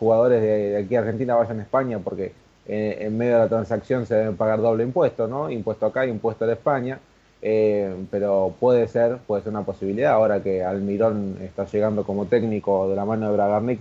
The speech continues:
todo puede ser, claramente. Eh, pero sí, hay algo concreto por parte del Palmeiras, que según su representante, el señor Gustavo Leskovich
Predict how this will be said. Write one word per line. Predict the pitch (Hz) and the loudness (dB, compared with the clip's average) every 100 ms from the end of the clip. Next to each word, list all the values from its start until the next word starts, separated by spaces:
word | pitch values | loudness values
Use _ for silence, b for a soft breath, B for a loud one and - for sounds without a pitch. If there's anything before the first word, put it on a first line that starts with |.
| - | 0
todo | 113 104 | 2 2
puede | - 98 98 | 0 -4 0
ser, | 113 113 | -2 -2
claramente. | 101 92 98 107 110 123 139 b b b b | -4 -6 -4 -6 -2 -2 -4 b b b b
Eh, | - 120 117 110 107 101 98 95 95 - | 0 4 4 2 -2 -4 -6 -8 -10 2
pero | 165 196 | 2 2
sí, | - 123 95 | -2 -6 -6
hay | 113 139 156 | -4 0 0
algo | 165 147 | 0 0
concreto | 139 127 156 165 170 170 | -2 -4 -4 -2 -2 -2
por | 127 113 | -4 -2
parte | 135 135 - 127 120 117 113 104 101 b b b b _ | -2 -4 -4 -4 -2 -2 -2 -4 -8 b b b b _
del | 104 113 110 107 104 | -8 -2 0 0 -2
Palmeiras, | 127 120 143 196 196 185 180 - _ _ | -2 -2 -2 -2 -2 -2 -4 -8 _ _
que | - | -12
según | 107 113 120 | -6 -6 -6
su | 113 113 | -6 0
representante, | 127 120 - 175 196 190 135 | 0 0 -4 0 2 2 0
el | 113 | -2
señor | 110 123 120 | -2 -2 -2
Gustavo | 117 120 131 | -2 2 2
Leskovich | 139 135 147 160 165 | 2 0 -2 0 -2